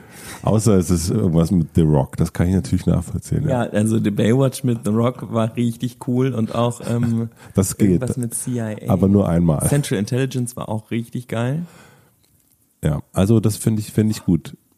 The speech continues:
Speaker 1: so die, die guten, die guten Sachen
Speaker 2: Okay.
Speaker 1: reinzuschreiben. Ähm, können wir mal überlegen, ob wir sogar ein paar davon mal veröffentlichen. Ist vielleicht nicht so schlecht. Ähm,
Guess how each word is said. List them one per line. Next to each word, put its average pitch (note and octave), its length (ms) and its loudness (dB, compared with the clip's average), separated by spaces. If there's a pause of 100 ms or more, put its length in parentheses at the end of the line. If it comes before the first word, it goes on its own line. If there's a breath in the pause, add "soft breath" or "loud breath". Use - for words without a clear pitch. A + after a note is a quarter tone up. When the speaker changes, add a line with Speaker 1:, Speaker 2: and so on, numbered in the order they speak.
Speaker 1:
so F2 160 2
die, E2 360 0
die E2+ 160 0
guten, G2+ 580 0
die F2+ 100 0
guten F2+ 260 0
Sachen D2+ 400 -6 (200)
Speaker 2:
Okay. G#2 100 0
Speaker 1:
reinzuschreiben. D#2 640 0 (680 loud breath)
Ähm, D#2 560 2 (380)
können F#2+ 140 2
wir A2 40 2
mal A2 100 2
überlegen, F2+ 380 0
ob G2 100 -2
wir F#2 80 2
sogar F2+ 320 2
ein F2+ 120 0
paar F#2 160 2
davon F2 260 -2
mal E2 100 -2
veröffentlichen. - 680 -6 (200)
Ist - 100 -20
vielleicht A#2+ 320 0
nicht A#2+ 160 -4
so G#2+ 80 -8
schlecht. - 400 -14 (960 loud breath)
Ähm, F2 1400 2